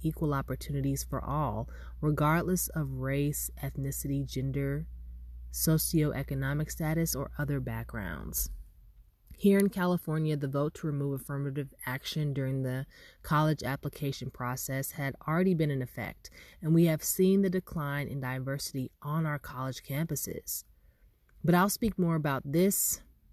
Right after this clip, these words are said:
in the next podcast episode because, y'all,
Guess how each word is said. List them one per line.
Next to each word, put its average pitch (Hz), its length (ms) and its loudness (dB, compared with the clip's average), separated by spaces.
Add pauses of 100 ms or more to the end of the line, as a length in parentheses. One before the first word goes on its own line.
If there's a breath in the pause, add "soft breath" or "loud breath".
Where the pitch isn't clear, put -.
(240)
in 165 140 6
the 170 40 6
next 143 420 2
podcast 113 640 -6
episode 113 420 -6
because, 120 340 -4
y'all, 160 400 2